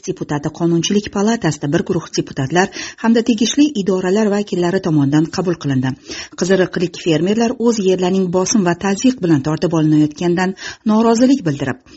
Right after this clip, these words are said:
Prezident Mirziyoyevga video murojaat qilgan. Murojaat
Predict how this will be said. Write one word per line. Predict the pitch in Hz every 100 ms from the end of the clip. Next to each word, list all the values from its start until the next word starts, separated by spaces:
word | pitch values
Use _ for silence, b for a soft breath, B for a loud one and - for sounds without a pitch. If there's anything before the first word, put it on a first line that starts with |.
| B
Prezident | - 180 180 262 285
Mirziyoyevga | 240 226 226 233 240 226
video | 208 185 160
murojaat | 135 135 143 143
qilgan. | 220 226 262 277 269 B _
Murojaat | 196 175 165 147 156 247